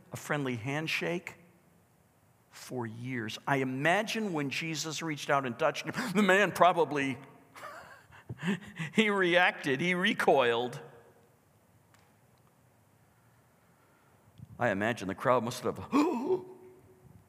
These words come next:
the disciples probably were shocked. "You don't touch lepers." Interestingly, the Greek word used here is not just, "He touched him."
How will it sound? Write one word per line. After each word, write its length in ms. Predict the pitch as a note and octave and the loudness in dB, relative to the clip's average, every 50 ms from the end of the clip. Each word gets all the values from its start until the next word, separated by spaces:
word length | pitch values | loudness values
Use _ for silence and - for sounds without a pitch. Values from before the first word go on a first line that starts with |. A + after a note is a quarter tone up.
| _ _ _ _ _ _ _ - - - - _ - - - - | _ _ _ _ _ _ _ -20 -20 -20 -20 _ -20 -18 -10 -6
the 100 | G#2+ A2+ | -6 -4
disciples 540 | G2+ A2+ - - D3 D3+ D#3 C3+ A#2+ A2 | -2 0 4 6 6 6 6 4 -2 -4
probably 320 | - - F#3 E3+ E3 D#3+ D#3 | 2 6 6 6 6 6 2
were 160 | D3+ E3 D#3+ | 2 2 2
shocked. 640 | - - A#3+ B3 G#3+ A#3 B3 G#3+ F3 - - - - - - - - - - - | 4 6 8 8 8 8 6 4 2 -2 -4 -8 -12 -12 -14 -18 -20 -16 0 6
"You 120 | F#3 C4+ | 8 10
don't 240 | D4 D4+ D#4 - - | 10 10 8 4 4
touch 360 | - - - E4 - - - | 8 8 8 8 6 0 2
lepers." 760 | C4+ D4 D4 D4 D4 - D#4 C#4+ B3 G#3+ F#3+ - - - - - - - - - - - - _ _ _ _ _ _ _ _ _ _ _ _ _ _ _ _ _ _ _ _ _ _ _ _ _ _ _ _ _ _ _ _ _ | 8 8 8 8 8 8 6 6 6 6 2 -2 -2 -4 -6 -10 -14 -20 -20 -20 -20 -20 -20 _ _ _ _ _ _ _ _ _ _ _ _ _ _ _ _ _ _ _ _ _ _ _ _ _ _ _ _ _ _ _ _ _
Interestingly, 720 | - D3+ F3+ - G#3 F3 - - E3+ C#3+ C#3 C3+ C3 C3+ C3 | -6 -6 -4 -2 -4 -4 -4 -2 -2 -2 -2 -2 -2 -2 -2
the 100 | B2 B2+ | -4 -4
Greek 320 | A#2 C3+ D3 D3 B2+ - | -2 -2 -2 -2 -2 -4
word 320 | C3+ D3+ E3+ F3 D#3 C3 A2+ | -4 -4 -2 -2 -2 -4 -4
used 280 | A#2 A2+ A#2 - - | -4 -4 -6 -6 -4
here 100 | C3 C3 | -4 -4
is 100 | C3+ A#2 | -2 0
not 300 | A#2+ C#3+ D3+ D3 D3 - | 2 2 2 2 0 -2
just, 240 | - D#3 C#3 - - - - - - - - _ | -2 -2 -2 -2 -4 -12 -18 -20 -20 -20 -14 _
"He 360 | - A3 G#3 G#3 G3+ F3+ - - - - - - - - - _ _ _ _ _ _ _ | -4 -4 -2 -2 -4 -6 -8 -12 -20 -20 -20 -20 -20 -20 -20 _ _ _ _ _ _ _
touched 360 | - - - - - - - | -2 -2 -2 -2 -4 -6 -2
him." 320 | C#4 A3 G#3 A3 G#3+ G#3 | 0 0 0 0 -2 -6